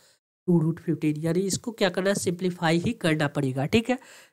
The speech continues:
जब इसको सिंप्लीफाई दो से अगर डिवाइड कर दीजिएगा तो ये आ जाएगा चार प्लस रूट फिफ्टीन, यहाँ आ जाएगा चार माइनस रूट फिफ्टीन, ठीक, यानी प्लस चार माइनस रूट फिफ्टीन डिवाइड बाय कितना हो जाएगा, चार प्लस रूट फिफ्टीन, ठीक।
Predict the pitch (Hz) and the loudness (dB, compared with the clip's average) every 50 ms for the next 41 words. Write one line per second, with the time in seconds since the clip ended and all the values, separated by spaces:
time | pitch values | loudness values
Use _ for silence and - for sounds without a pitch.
0 | _ _ - 220 226 202 - - - - - - - - 208 202 - 202 190 180 | _ _ -4 -2 -2 -2 -2 -2 -4 -2 -2 -4 -2 -2 -2 -2 0 0 0 2
1 | 175 202 226 240 233 - 269 214 185 202 202 190 185 185 175 180 175 175 175 185 | 2 2 2 2 2 0 0 2 2 2 2 2 2 2 4 2 2 2 0 0
2 | 165 151 156 151 151 165 180 190 185 196 180 165 190 185 185 180 180 180 185 185 | 0 0 0 0 0 0 0 0 -2 -2 -2 0 2 2 2 2 2 2 0 0
3 | 180 - - 196 175 170 175 196 190 - 202 185 185 180 - - 185 185 180 180 | -2 -4 -2 2 4 4 4 4 2 0 -2 -2 -2 -4 -4 -2 -2 -2 -2 -2
4 | - 208 202 - 233 226 - _ _ _ _ _ _ _ _ _ _ _ _ _ | -4 -4 -4 -4 -8 -12 -12 _ _ _ _ _ _ _ _ _ _ _ _ _
5 | _ _ _ - 175 170 143 196 202 196 185 175 170 165 165 180 175 175 - - | _ _ _ 0 0 2 4 4 4 4 4 4 4 4 2 0 -2 -2 0 2
6 | 170 165 170 180 185 175 165 156 160 156 170 185 185 - 170 156 147 143 143 - | 4 4 4 4 2 2 0 0 2 2 0 0 -2 -4 -4 -4 -4 -4 -4 -4
7 | 165 143 - - 151 143 147 202 240 - _ _ - _ _ _ _ _ _ _ | -8 -8 -6 -8 -12 -4 -2 -2 -4 -4 _ _ -20 _ _ _ _ _ _ _
8 | _ _ _ _ - 175 170 151 185 175 208 202 - _ - 180 170 170 175 175 | _ _ _ _ 0 0 2 2 0 0 -2 -4 -4 _ 4 4 4 4 4 0
9 | - - - _ _ _ _ _ _ _ - - - 170 170 175 185 202 208 185 | -4 -8 -14 _ _ _ _ _ _ _ -2 2 4 6 6 6 6 4 2 0
10 | 175 170 165 165 170 170 208 220 214 - 185 180 175 170 - - 156 156 - 180 | 0 2 2 4 4 2 2 0 0 0 2 2 2 2 2 0 -2 -2 -2 -4
11 | 180 175 170 175 175 165 165 175 185 202 214 220 214 214 196 175 175 175 165 165 | -4 -2 -2 -2 -2 0 2 2 2 2 0 -2 -2 -2 -6 -4 -2 -2 -2 0
12 | 160 165 165 175 175 175 - - 175 160 165 175 175 175 170 170 196 233 - - | -2 -2 -2 -4 -4 -6 -6 -2 0 0 0 0 -2 -2 -2 -2 -2 -2 -4 -10
13 | - 165 151 156 147 143 - - 147 - - 151 139 139 - 220 262 - _ | -14 -8 -6 -6 -6 -4 -6 -6 -6 -6 -6 -8 -8 -6 -8 -8 -8 -10 _